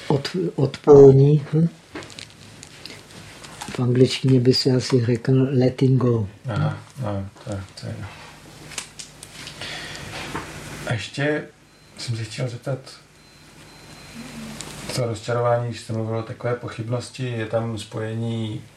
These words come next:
Speaker 2: s tou technikou Wattou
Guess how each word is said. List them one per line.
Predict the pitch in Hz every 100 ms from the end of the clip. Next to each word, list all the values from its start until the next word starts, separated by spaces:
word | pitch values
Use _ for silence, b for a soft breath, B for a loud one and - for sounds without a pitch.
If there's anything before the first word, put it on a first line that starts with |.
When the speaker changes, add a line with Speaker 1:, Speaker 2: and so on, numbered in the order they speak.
| -
Speaker 2:
s | -
tou | - - -
technikou | - - 117 107 110 107 104 104 110 - - - - - - -
Wattou | 104 - 131 131